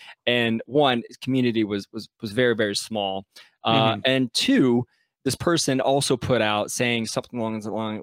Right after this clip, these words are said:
Speaker 1: along the lines of, "I wanna become a Twitch partner. In order to do that, I need to help," I, I think he said, like, a hundred or a thousand people, uh, to become, uh, Twitch affiliates. Th-, listen,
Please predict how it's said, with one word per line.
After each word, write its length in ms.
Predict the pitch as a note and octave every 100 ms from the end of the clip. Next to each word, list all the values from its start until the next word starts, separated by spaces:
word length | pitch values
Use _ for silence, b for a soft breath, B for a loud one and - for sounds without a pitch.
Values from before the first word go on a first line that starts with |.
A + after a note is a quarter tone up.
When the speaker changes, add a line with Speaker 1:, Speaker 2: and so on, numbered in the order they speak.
| -
Speaker 1:
along 320 | C3 C#3+ C#3+
the 60 | B2
lines 260 | A2 A2
of, 180 | A2+ G#2+ -
"I 80 |
wanna 160 | A#2+ C3
become 240 | A#2 -
a 60 | A2
Twitch 280 | - B2+ -
partner. 460 | - A2+ G#2+ G#2+ G#2 b b
In 100 | -
order 140 | D3 C#3+ C3+
to 80 | A2+ -
do 220 | G3 G3
that, 380 | C3+ A2+ A2+ -
I 120 | C3
need 180 | D3+ D3+
to 100 | C3
help," 400 | A2+ A#2+ A#2 - -
I, 180 | A2+
I 100 | A2+
think 120 | A2+ -
he 60 |
said, 180 | - A#2
like, 140 | G#2+ -
a 60 |
hundred 360 | G#2 B2 A#2 A2+
or 60 | G2+
a 80 |
thousand 540 | G2+ A#2 A2 A#2 A2+ A2
people, 480 | - B2 A2 G#2 G2 _ _ b b
uh, 200 | G#2+ G#2 G2+
to 140 | -
become, 640 | A2+ B2 - A#2+ A2 G#2+ G#2 - b b -
uh, 380 | A2 G#2 G#2 G2+
Twitch 240 | - C#3+
affiliates. 720 | B2 - C3+ G#2 F#2 F#2+ - - _ _ _
Th-, 100 | C3+ - - G3
listen, 340 | A#3 - -